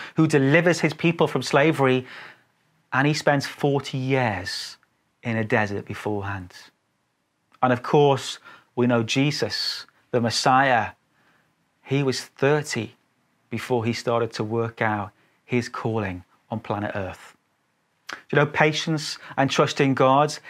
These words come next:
and his purposes seems to be something that God wants to establish in all of his people. And one of the excellent things I find about having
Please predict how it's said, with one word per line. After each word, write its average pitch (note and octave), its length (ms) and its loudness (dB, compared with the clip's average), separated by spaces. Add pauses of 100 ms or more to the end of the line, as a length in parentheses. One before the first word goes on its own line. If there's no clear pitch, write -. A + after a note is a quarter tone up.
(140)
and C3+ 100 2
his B2 140 2
purposes C#3 760 -2 (240)
seems F#3+ 560 -2
to F3+ 100 0
be F3 100 -2
something E3 520 -2
that B2+ 160 0
God C3+ 260 2
wants B2+ 240 -2
to A#2+ 160 0
establish B2+ 720 -2 (240)
in C#3 160 2
all D3 240 4
of C3+ 80 -2
his C3+ 160 0
people. A2+ 420 -8 (760)
And C3+ 120 6
one D3+ 100 6
of C#3 60 4
the D3 80 6
excellent D#3 320 0
things D3 180 4
I C3+ 160 6
find C#3 260 4
about B2 220 4
having B2 320 2